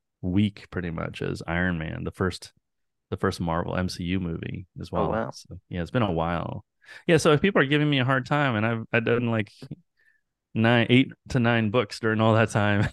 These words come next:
Speaker 1: <laughs> and James
Speaker 2: Yeah.
Speaker 1: Cameron made just one more <laughs> movie.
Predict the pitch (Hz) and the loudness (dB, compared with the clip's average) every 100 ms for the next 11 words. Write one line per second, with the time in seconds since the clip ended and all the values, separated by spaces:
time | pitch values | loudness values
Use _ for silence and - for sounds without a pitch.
0 | - 156 - 151 127 123 214 117 117 107 | -2 -2 2 2 4 4 6 4 2 0
1 | 107 98 - 113 104 110 107 107 101 - | -2 -4 -8 -2 2 4 4 4 4 2
2 | 156 120 123 101 101 95 | 4 6 4 2 0 0